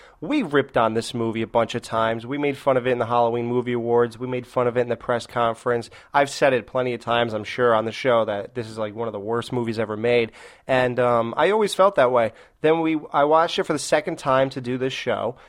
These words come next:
And I gotta tell you, man, I'm sitting there and I'm keep going and going and going, and I'm still in, I'm still in, I'm still in, and I'm forty-five minutes in, I'm still like, "This is still really good." Like, I don't know what it was that I thought was so amazingly bad about this movie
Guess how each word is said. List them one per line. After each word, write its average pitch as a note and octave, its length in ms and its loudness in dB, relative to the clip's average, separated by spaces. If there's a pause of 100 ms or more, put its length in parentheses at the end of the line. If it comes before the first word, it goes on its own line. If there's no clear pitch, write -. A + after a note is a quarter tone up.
(240)
And C#3+ 380 2
I C#3 100 0
gotta F3 280 4
tell G#3+ 280 4
you, F#3 80 6
man, C#3 300 6
I'm E3+ 140 4
sitting F3+ 400 -2
there C3+ 320 4
and C3+ 80 4
I'm D3+ 180 4
keep - 320 -6
going D3 320 4
and B2 140 2
going C#3+ 260 4
and A#2 140 -4
going, D3+ 280 4
and C#3 80 2
I'm D3+ 180 4
still F3 340 2
in, D#3+ 360 0
I'm C#3+ 140 -4
still D3+ 320 2
in, D3+ 220 4
I'm D3 120 2
still C#3+ 300 0
in, D#3+ 220 2 (320)
and C#3 160 4
I'm F3 180 2 (240)
forty-five F#3 840 0
minutes F3+ 380 -2
in, F3 160 6
I'm B2+ 140 2
still C#3+ 220 2
like, C3 240 4
"This E3 260 -4
is E3+ 100 -4
still D3 320 0
really D3+ 260 4
good." E3 300 2 (380)
Like, C#3 240 4
I D3 120 6
don't F3 280 2
know D#3+ 240 6
what B2+ 260 0
it C3 100 0
was A#2+ 440 2
that A#2+ 140 0
I A2+ 100 0
thought C3+ 340 2
was B2+ 140 -6
so C#3 500 0
amazingly B2 640 -4
bad A#2 300 0
about G#2+ 240 -2
this A2+ 200 -8
movie C3+ 460 -6